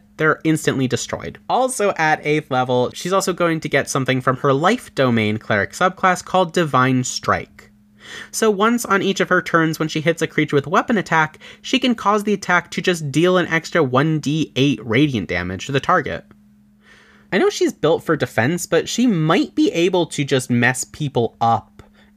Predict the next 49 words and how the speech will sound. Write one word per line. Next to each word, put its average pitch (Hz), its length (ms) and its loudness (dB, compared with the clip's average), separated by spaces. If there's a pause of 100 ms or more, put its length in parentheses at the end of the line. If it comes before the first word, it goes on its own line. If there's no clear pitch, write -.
if 160 160 0
she - 180 0
wanted 139 380 2
to 175 360 0
as 147 220 2
well. 123 540 0 (540)
I, 190 200 2
I 190 100 2
said 214 220 0
she 208 160 -4
had 165 280 0
a 151 160 2
long 123 340 2
sword. 123 380 0
I 165 80 2
don't 190 100 2
know 180 80 2
why 127 400 0
she 123 140 -4
would 117 100 2
have 110 220 0
a - 100 -6
long 110 300 0
sword, 123 320 -2
because 131 220 -2
that 110 280 0
uses 117 520 -2
her 113 140 0
strength - 460 -2
modifier, 180 720 0
which 151 220 -2
is 180 200 -2
negative 127 640 0
one. 107 440 0 (800)
So, 233 560 -2
uh, 196 580 0
what? 165 340 -2
She's 196 220 -2
fourteenth 185 500 -2
level, 170 280 0
so 175 120 0
she 160 140 -2
has 165 380 2
a 160 180 0
plus 196 440 -2
five 190 420 2
proficiency 143 520 -2
bonus 110 360 -2
now. 107 320 -2